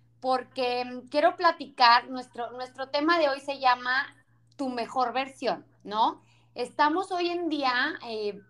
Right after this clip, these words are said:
bombardeados por todas las redes sociales, revistas, y creo que esto ya tiene, ya viene desde muchos años atrás, ¿no? Donde estamos todos bombardeados por esta idea de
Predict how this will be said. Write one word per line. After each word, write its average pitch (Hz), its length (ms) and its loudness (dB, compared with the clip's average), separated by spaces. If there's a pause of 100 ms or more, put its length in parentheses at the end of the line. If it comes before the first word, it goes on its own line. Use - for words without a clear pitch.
(120)
bombardeados 233 1000 2
por 220 200 -8
todas 233 240 0
las 226 140 0
redes 240 200 -6
sociales, 202 640 -2
revistas, 208 880 2
y 208 100 -14
creo 254 220 -4
que 359 120 0
esto 349 180 -4
ya 285 200 0
tiene, 269 500 -6 (360)
ya 208 360 4
viene 254 240 0
desde 208 240 2
muchos 214 400 -6
años 220 280 -4
atrás, 185 440 0
¿no? 180 180 -4
Donde 208 260 -6
estamos 247 600 -4 (300)
todos 285 280 2
bombardeados 247 720 0
por 226 180 -6
esta 226 300 -8
idea 240 360 -2
de 214 280 -6